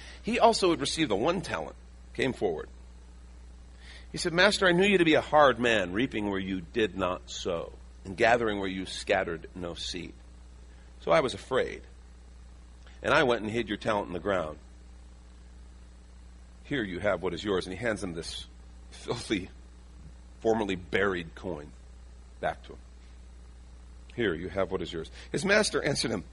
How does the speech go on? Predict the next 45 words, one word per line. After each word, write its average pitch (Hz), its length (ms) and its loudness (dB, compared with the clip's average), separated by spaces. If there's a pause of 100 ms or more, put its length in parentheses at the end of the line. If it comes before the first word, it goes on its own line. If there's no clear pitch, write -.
(800)
"You 120 160 -6
wicked 110 440 -2
and 92 120 -12
slothful 170 480 -6
servant. 190 540 -4 (1300)
You 120 120 2
knew 170 180 8
that 247 140 12
I 180 60 12
reap 180 280 8
where 190 100 12
I've 180 80 10
not 180 160 8
sown 254 300 10
and 165 100 8
gather 185 280 12
where 180 100 8
I 175 60 10
scatter 185 240 6
no 190 80 6
seed. 254 320 4 (100)
Then 247 140 6
you 233 120 4
ought 269 180 12
to 277 60 12
have 226 40 10
invested 208 640 8
my 185 100 10
money 226 240 10
with 185 180 4
bankers, 208 440 8 (120)
and 202 120 10
at 202 100 8
my 180 80 10
coming 269 340 10
I 190 60 10
should 165 200 6
have 160 60 0
received 170 480 2 (340)
that, 170 220 6
what 180 200 8
was 156 120 4
my 170 280 10
own 190 340 12
with 165 180 4